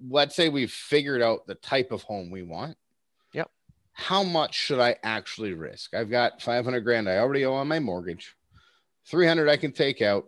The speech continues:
Speaker 1: Not real comfortable with it. How much should I access?
Speaker 2: Let's, let's start, as you say, let's start conservative. Let's not go for the full three hundred. Let's maybe start, buy something, if you can find something in that five, six hundred range,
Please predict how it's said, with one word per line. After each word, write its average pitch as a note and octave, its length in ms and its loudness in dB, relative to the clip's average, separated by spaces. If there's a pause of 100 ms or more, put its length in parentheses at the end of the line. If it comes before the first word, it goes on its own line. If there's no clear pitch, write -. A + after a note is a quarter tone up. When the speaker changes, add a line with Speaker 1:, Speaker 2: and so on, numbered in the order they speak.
(120)
Speaker 1:
Not C3 420 -2
real E3 220 4
comfortable F3 520 -2
with C#3 220 0
it. C3+ 100 0
How C3 160 -2
much D3+ 240 -2
should A#2+ 200 -6
I A2 140 2
access? - 600 -6 (2000)
Speaker 2:
Let's, - 400 0
let's E3 220 2
start, F#3+ 340 2 (240)
as A#2+ 120 -2
you C3 80 -10
say, A#2+ 120 -4
let's G#2 180 -6
start A#2 220 -4
conservative. A2 440 -8
Let's G#2 200 -4
not G#2 180 -4
go G#2 100 -6
for - 120 -18
the G2+ 80 -6
full G2 220 -8
three G2 220 -10
hundred. F2 300 -10
Let's G#2+ 300 -8
maybe G#2 320 -4
start, G2+ 460 2 (440)
buy G2 260 6
something, G#2 440 -2
if G2 100 -4
you F#2+ 60 -8
can F#2+ 80 -4
find F#2 300 0
something F#2+ 420 -2
in F2+ 140 -4
that E2+ 140 -4
five, F2+ 320 0
six - 220 -6
hundred F2+ 300 2
range, A2+ 560 2